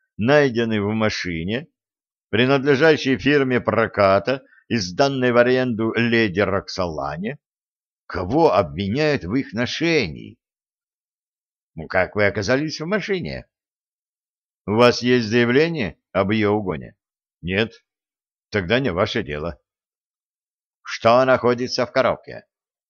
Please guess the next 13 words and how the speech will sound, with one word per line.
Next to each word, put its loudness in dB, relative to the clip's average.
«Скажите, -10
сэр, -4
а 0
хранение 0
шоколада 2
в -14
Швейцарии 0
законом -2
не 0
запрещено?» -4
ухмыльнулся -2
Середин. -4
«Шоколад», 0